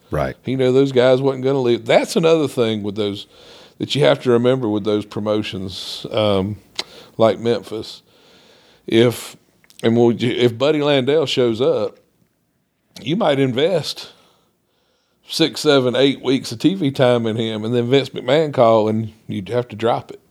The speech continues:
Speaker 1: Hmm.
Speaker 2: 'cause he's leaving.
Speaker 1: Hmm.
Speaker 2: You didn't have to worry about that with Jerry, with, uh, Jerry Lawler and, and Bill Dundee, and then later with Jeff Jarrett, you didn't have to worry about that. You, that was your, you could trust those guys.
Speaker 1: Right.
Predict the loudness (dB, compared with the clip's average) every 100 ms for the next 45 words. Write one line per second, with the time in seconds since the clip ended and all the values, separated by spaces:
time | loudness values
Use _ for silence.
0 | _ -4 0 2 2 -2 -2 -2 -2 -4
1 | -4 -10 -20 _ _ -10 -6 -4 -2 0
2 | 0 0 2 4 4 2 0 -2 -4 -6
3 | -6 -4 -6 -8 -4 -2 2 2 0 -4
4 | -14 _ -2 0 2 0 0 -4 -8 -12
5 | -16 _ -8 -6 -4 -2 0 0 -4 -6
6 | -8 -10 -18 -20 -20 -20 -20 _ _ -4
7 | 0 2 2 2 2 2 -2 -4 -6 -4
8 | -6 -6 -8 -14 -14 -10 -6 -4 -4 -2
9 | 0 -2 -4 -8 -8 -12 -8 0 4 4
10 | 2 2 0 -2 -10 -4 -2 -2 2 4
11 | 2 0 -8 -6 -8 -8 -14 -10 -2 0
12 | 0